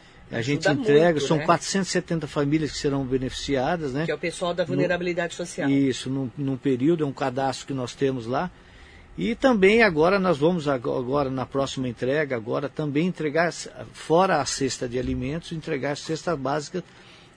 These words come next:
Speaker 1: para essa população e
Speaker 2: Uhum.
Speaker 1: estamos cadastrando aquelas pessoas que,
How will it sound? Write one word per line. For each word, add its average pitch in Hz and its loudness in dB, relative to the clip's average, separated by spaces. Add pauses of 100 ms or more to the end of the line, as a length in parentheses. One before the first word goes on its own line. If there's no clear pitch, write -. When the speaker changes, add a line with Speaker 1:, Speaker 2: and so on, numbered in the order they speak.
(160)
Speaker 1:
para 147 4
essa 160 2
população 202 2
e 254 -6
Speaker 2:
Uhum. 214 -4
Speaker 1:
estamos 220 0
cadastrando 202 0
aquelas 175 -2
pessoas 156 -4
que, 180 -4